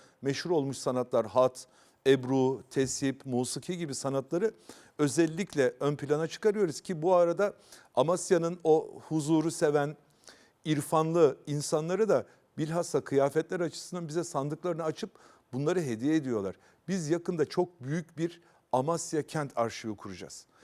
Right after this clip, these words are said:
Özellikle bunları da insanımızla paylaşmak istiyoruz. Çünkü bir müddet sonra geçmişini bilmeyen ve geçmişini unutan toplumların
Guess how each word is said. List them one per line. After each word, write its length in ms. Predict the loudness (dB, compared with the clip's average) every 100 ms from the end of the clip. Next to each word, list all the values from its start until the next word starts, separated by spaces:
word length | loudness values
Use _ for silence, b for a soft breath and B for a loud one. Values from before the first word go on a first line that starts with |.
| b b b
Özellikle 520 | 0 2 -2 -2 -2
bunları 300 | 0 2 2
da 100 | 0
insanımızla 680 | -2 -4 0 0 0 -2 0
paylaşmak 540 | 2 2 0 -4 -10
istiyoruz. 440 | -10 -4 -2 -2 -6
Çünkü 400 | -8 -4 -2 -2 b b b
bir 100 | -4
müddet 360 | -2 -2 0 0
sonra 280 | 0 -2 -2
geçmişini 800 | 0 -2 -2 -8 -4 -2 0 -2 -6 b b b -6
bilmeyen 520 | -2 0 2 0 0
ve 40 |
geçmişini 540 | 0 -2 -2 -8 -6 -4
unutan 400 | -4 -2 0 0
toplumların 640 | 0 -2 -2 0 0 0